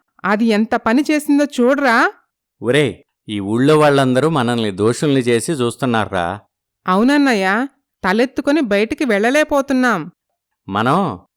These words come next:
Speaker 2: అది అమాయకురాలని తక్కువ అంచనా వేశాం, కానీ మన ఆలోచన తప్పు. దెబ్బకి దెబ్బ కొట్టడంలో అనుకున్నది సాధించటంలో రాటుదేలిపోయింది.
Speaker 1: ఇంతకీ దాన్ని పట్టుకున్నావా?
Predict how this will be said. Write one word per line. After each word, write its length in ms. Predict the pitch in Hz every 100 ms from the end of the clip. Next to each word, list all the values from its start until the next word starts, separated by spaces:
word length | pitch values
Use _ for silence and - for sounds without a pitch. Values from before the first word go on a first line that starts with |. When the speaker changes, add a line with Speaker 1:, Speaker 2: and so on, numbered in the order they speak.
| _ -
Speaker 2:
అది 180 | 98
అమాయకురాలని 760 | 107 82 110 127 131 120 117 123
తక్కువ 360 | 127 107 135
అంచనా 300 | 127 117 117
వేశాం, 440 | 113 101 - 87 76 _ _ _
కానీ 320 | 101 104 131
మన 220 | 147 117
ఆలోచన 460 | 107 98 117 135 147
తప్పు. 540 | 143 113 - 117 - _ _ _
దెబ్బకి 460 | 95 101 98 135 156
దెబ్బ 240 | 127 110
కొట్టడంలో 840 | 131 127 127 113 113 104 98 104 - _ _ -
అనుకున్నది 540 | 104 113 147 151 156 143
సాధించటంలో 760 | 117 113 135 139 135 131 139
రాటుదేలిపోయింది. 1040 | 135 110 120 135 135 120 120 104 90 - _ _ _
Speaker 1:
ఇంతకీ 440 | 190 196 285 285 349
దాన్ని 220 | 320 277
పట్టుకున్నావా? 880 | 240 202 - 311 320 294 220 254